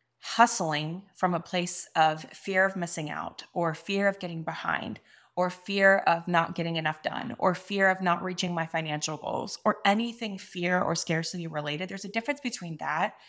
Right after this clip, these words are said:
and hustling from a place of, "Holy shit, this thing I'm building is amazing. And I, I just, like, I have the energy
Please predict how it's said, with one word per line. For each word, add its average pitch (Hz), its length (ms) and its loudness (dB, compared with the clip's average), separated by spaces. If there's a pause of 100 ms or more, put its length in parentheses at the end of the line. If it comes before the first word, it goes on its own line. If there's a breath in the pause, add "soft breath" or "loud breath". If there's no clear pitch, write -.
(280 loud breath)
and 185 160 4
hustling 202 540 0
from 185 200 -4
a 170 60 -4
place 185 400 -2
of, 165 240 4 (360 soft breath)
"Holy 190 260 4
shit, - 320 4
this 175 140 -4
thing 180 200 -4
I'm 175 160 2
building 175 320 -4
is 170 140 -6
amazing. 175 420 -4
And 175 100 2
I, 160 200 4 (100)
I 160 180 8
just, 165 280 0
like, 156 340 -2 (160)
I 165 60 0
have 185 340 8
the - 160 2
energy 180 640 0